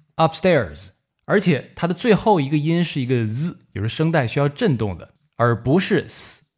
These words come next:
这个词表示在楼上或者是往楼上这个方向去走，比如说走，去楼上啊，咱们去楼上，Go upstairs。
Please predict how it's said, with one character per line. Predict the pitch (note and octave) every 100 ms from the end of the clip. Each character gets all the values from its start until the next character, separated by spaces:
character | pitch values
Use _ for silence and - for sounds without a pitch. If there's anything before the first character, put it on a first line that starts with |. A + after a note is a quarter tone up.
| _
这 | - B3
个 | A3
词 | D3+
表 | D#3+ A#2+
示 | G2 C#3+ C3+
在 | F#3
楼 | C3+ D#3
上 | - - -
或 | -
者 | A#2+
是 | F3+
往 | D3 G#2+ D#2+
楼 | F#2+ D#3
上 | G#3+
这 | D#3
个 | C#3
方 | D#3+ F#3+
向 | G3+ D#3
去 | F#3
走， | C#3 - - - -
比 |
如 | A#2+
说 | C3 D#3+ D#3 - _ _
走， | C3+ C3+ D#3
去 | - E3
楼 | D#3+
上 | G#3 D#3
啊， | C#3+ B2+
咱 | B2+
们 |
去 | C#3+
楼 | D3+ D#3+
上 | G#3 - - _ -
，Go | E3 E3 D#3+
upstairs。 | D3 - D#3 A#2+ D#2+ -